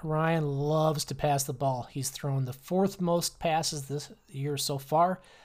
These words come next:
completing sixty-seven point, uh, zero percent of those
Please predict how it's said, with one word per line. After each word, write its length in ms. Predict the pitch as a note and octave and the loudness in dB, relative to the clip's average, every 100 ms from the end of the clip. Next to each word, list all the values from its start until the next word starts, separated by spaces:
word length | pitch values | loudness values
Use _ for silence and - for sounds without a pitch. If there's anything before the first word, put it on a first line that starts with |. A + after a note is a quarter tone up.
| - | -20
completing 440 | - D#3+ - F#3 D#3+ | -6 -2 2 2 2
sixty-seven 920 | - - G3 - F3+ - F#3+ F#3+ F3+ | 0 0 -2 0 2 4 4 4 0
point, 380 | - F3+ D#3+ - - - | -2 -4 -6 -8 -18 -10
uh, 400 | D3+ C#3 C3 B2+ B2+ - _ - | -4 -2 -2 -6 -12 -20 _ -14
zero 260 | - D3+ D3+ | -8 -4 -4
percent 380 | C#3 C3+ F3+ F3+ | -4 -2 0 0
of 80 | |
those 320 | A#2+ A#2+ B2+ | -2 -4 -4